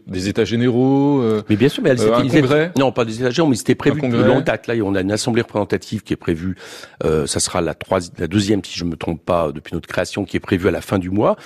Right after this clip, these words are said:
Speaker 2: On a des réunions, euh, qui, euh,
Speaker 1: Et
Speaker 2: qui se déroulent, qui préparent ça,
Speaker 1: une
Speaker 2: et où
Speaker 1: réforme
Speaker 2: les
Speaker 1: du
Speaker 2: gens, les gens ont
Speaker 1: fonctionnement
Speaker 2: discuté.
Speaker 1: interne, comme certains le demandent,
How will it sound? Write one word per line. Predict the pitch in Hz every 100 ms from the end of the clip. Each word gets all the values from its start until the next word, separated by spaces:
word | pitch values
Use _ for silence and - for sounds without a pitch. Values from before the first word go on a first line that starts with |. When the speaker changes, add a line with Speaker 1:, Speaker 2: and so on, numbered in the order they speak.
| - - -
Speaker 2:
On | 113
a | 127
des | 123
réunions, | 120 135 131 135 123 113 90
euh, | 92
qui, | 90 - 95
euh, | 90
Speaker 1:
Et |
Speaker 2:
qui | - 98
se | 95
déroulent, | 113 107 180 226
qui | -
préparent | - 101 - -
ça, | - 151 226
Speaker 1:
une | 135
Speaker 2:
et | 143
où |
Speaker 1:
réforme | 143 127 170 180
Speaker 2:
les |
Speaker 1:
du | 156
Speaker 2:
gens, | 156
les | 117
gens | 127
ont | 185
Speaker 1:
fonctionnement | 165 156 147 147
Speaker 2:
discuté. | 143 139 143
Speaker 1:
interne, | 170 147 -
comme | 107
certains | - - 135
le | 120 107
demandent, | 101 123 151 196 104